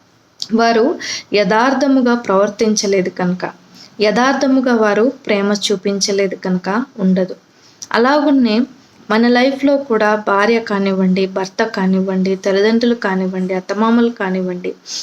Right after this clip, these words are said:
ఎవరైనప్పటికీ డంబముగా ప్రవర్తించాలనుకునే వారికి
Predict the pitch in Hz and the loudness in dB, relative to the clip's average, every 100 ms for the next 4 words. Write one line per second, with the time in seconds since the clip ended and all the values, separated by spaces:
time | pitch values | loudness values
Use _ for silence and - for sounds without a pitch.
0 | - 196 214 254 294 302 294 294 240 - | -6 0 0 2 2 2 2 0 -4 -2
1 | 196 190 190 196 - - _ - 185 214 | 0 0 0 -4 -16 -20 _ -4 0 2
2 | 247 294 294 302 285 277 220 208 214 - | 2 2 2 2 2 0 2 2 0 -2
3 | 233 233 240 226 214 208 208 240 220 196 | 0 0 2 2 0 -2 0 0 2 0
4 | 185 185 - 202 | 0 -4 -6 -4